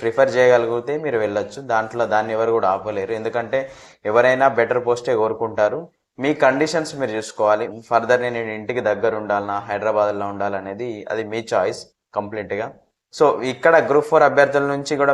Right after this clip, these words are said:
మీకు కన్వీనియంట్గా ఉంటే ఉండండి, లేదా పెట్టాలనుకుంటే పెట్టుకోవచ్చు, దానికి ఎవరు అబ్జెక్షన్ చెప్పరు. కాకపోతే గ్రూప్ వన్, గ్రూప్ టూ నుంచే మనం మెయిన్గా కోరుకునేది. నిరుద్యోగం కూడా అలానే పెరుగుతుంది, నోటిఫికేషన్స్ లేవు. ఏదో ఒక జాబ్ వచ్చినా కూడా చాలా ఫ్యామిలీస్కి మనం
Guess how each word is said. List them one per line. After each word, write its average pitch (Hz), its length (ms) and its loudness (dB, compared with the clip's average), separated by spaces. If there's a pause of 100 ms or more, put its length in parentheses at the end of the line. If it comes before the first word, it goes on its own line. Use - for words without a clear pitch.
మీకు 131 260 0 (280)
కన్వీనియంట్గా 131 580 0
ఉంటే 127 240 0
ఉండండి, 123 360 0 (100)
లేదా 127 140 4 (100)
పెట్టాలనుకుంటే 117 580 0
పెట్టుకోవచ్చు, 101 500 -4 (480)
దానికి 120 260 2
ఎవరు 113 140 6
అబ్జెక్షన్ 113 440 0
చెప్పరు. 101 280 -4 (140)
కాకపోతే 135 440 2 (100)
గ్రూప్ 127 260 -4
వన్, 143 160 0
గ్రూప్ 117 200 -4
టూ 127 140 -2
నుంచే 117 240 -10
మనం 117 180 -4 (600)
మెయిన్గా 117 360 0
కోరుకునేది. 107 540 -4 (400)
నిరుద్యోగం 127 480 4
కూడా 127 160 6
అలానే 120 300 4
పెరుగుతుంది, 117 500 0 (160)
నోటిఫికేషన్స్ 117 640 -4 (100)
లేవు. 113 240 -2 (480)
ఏదో 127 180 4
ఒక 151 100 6 (260)
జాబ్ 131 260 8
వచ్చినా 147 300 0
కూడా 139 120 2 (100)
చాలా 135 260 8 (140)
ఫ్యామిలీస్కి 131 560 0
మనం 123 180 0